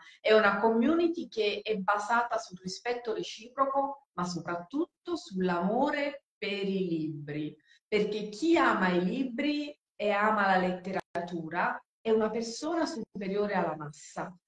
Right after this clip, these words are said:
E quindi noi ci, ci riteniamo una community privilegiata perché noi parliamo di libri.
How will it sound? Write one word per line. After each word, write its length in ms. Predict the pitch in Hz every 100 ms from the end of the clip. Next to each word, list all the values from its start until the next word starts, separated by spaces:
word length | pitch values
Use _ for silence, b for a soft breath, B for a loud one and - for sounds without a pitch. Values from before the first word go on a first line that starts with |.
| _
E 200 | - 226 -
quindi 680 | 302 320 311 330 320 330 - _ 226
noi 300 | 240 285 285
ci, 320 | - 220 - -
ci 260 | - 226 214
riteniamo 720 | 208 208 202 226 262 294 277
una 220 | 220 196 190
community 600 | 208 208 262 269 - 190
privilegiata 1000 | 196 190 185 170 - 180 147 147 202 - _ _
perché 320 | 208 208 220
noi 300 | 226 294 320
parliamo 420 | 240 202 214 214
di 160 | 214 196
libri. 640 | 160 151 - 165 170 -